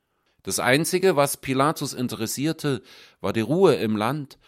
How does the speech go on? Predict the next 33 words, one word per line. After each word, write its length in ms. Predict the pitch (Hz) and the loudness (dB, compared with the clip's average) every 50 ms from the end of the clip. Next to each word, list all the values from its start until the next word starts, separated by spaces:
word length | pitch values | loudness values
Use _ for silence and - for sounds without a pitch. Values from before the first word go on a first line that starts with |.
| _ _ _ _ _ _ _ | _ _ _ _ _ _ _
und 160 | - 95 87 | -10 -4 0
dass 160 | 113 120 117 | 0 0 0
es 140 | 127 117 101 | -2 -4 -4
in 180 | 98 123 127 113 | -2 -2 -2 0
diesen 240 | 131 131 117 131 | 0 -2 -2 -4
unruhigen 680 | 131 - 185 202 190 156 120 127 135 131 - 113 107 - | -4 -2 -2 -2 -2 -2 0 0 -2 -2 -2 -4 -8 -6
Zeiten 420 | - - 127 135 139 - 131 117 | -6 -4 -2 -2 -2 -2 -6 -6
keinen 360 | - 110 113 104 98 95 101 | -4 -2 -2 -2 -2 -4 -4
Aufstand 540 | - 170 170 - - - 113 107 98 80 - | -4 -6 -6 -8 -10 -10 -8 -10 -10 -12 -16
gab. 340 | - 87 82 - _ _ _ _ _ _ _ _ _ _ _ _ _ _ _ _ _ _ _ _ _ _ _ _ _ _ _ _ _ _ _ _ - | -16 -16 -16 -18 _ _ _ _ _ _ _ _ _ _ _ _ _ _ _ _ _ _ _ _ _ _ _ _ _ _ _ _ _ _ _ _ -2
Die 60 | 156 | 2
hohen 240 | 185 196 196 175 135 | 4 4 4 4 0
Priester 400 | - 127 156 170 - - 202 190 | 0 0 -2 0 2 2 4 4
und 120 | 170 147 | 4 2
Ältesten 640 | - 90 120 135 139 - 175 151 - - 165 147 123 | 2 2 2 2 2 2 -2 -4 -2 -2 -2 0 2
waren 320 | 117 123 127 123 127 123 | 4 4 4 2 2 0
nun 220 | 123 123 123 120 113 | 0 0 -2 -2 -4
keine 360 | - 104 104 107 113 117 120 | -6 -4 -2 -2 -2 -2 -4
Richter 320 | 151 165 - - - 120 | -6 -8 -10 -8 -6 -6
mehr, 360 | 104 101 107 117 127 127 107 - | -6 -4 -4 -4 -4 -4 -4 -4
als 180 | 107 120 117 | -4 -4 -2
sie 200 | - 131 131 123 | -2 -2 -2 -2
vor 200 | 127 - 127 135 | -2 0 0 2
dem 160 | 135 143 131 | 2 2 0
Palast 440 | 123 139 135 135 151 160 - - - | 2 0 2 2 2 0 -2 -6 -6
des 140 | 147 131 - | -6 -6 -4
Statthalters 640 | - - 113 110 - 107 104 104 101 - 95 90 | -4 -2 -4 -4 -4 -6 -8 -8 -8 -8 -10 -12
standen. 540 | - - - 139 135 120 - _ - - - _ _ _ _ _ _ _ _ _ _ _ _ _ _ - | -12 -12 -12 -12 -12 -12 -16 _ -20 -20 -20 _ _ _ _ _ _ _ _ _ _ _ _ _ _ -8
Nun 360 | 101 107 110 113 113 101 - | -6 -2 -2 -2 -2 -2 -4
gaben 300 | - 101 107 107 - 107 | -2 -2 -2 -2 -4 -6
sie 200 | - - 101 85 | -10 -10 -10 -8
die 200 | 87 87 80 - | -8 -10 -10 -8
Ankläger. 720 | 123 143 147 131 - - 104 101 95 90 - - - | -10 -10 -10 -12 -14 -14 -14 -14 -14 -14 -18 -20 -20